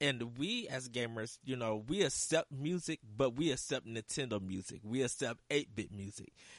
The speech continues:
We not f-, we, we accept Final Fantasy seven because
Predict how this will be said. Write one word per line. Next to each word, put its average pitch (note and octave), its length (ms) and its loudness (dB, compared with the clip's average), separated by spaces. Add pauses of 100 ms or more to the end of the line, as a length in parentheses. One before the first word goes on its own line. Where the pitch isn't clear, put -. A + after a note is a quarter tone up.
(140)
We C3+ 180 6
not D3+ 220 8
f-, - 260 -10
we, C#3 420 -2 (120)
we E3 180 4
accept D3 340 2 (100)
Final C#3 340 0
Fantasy C#3 480 0
seven G#2+ 480 4 (280)
because B2 600 6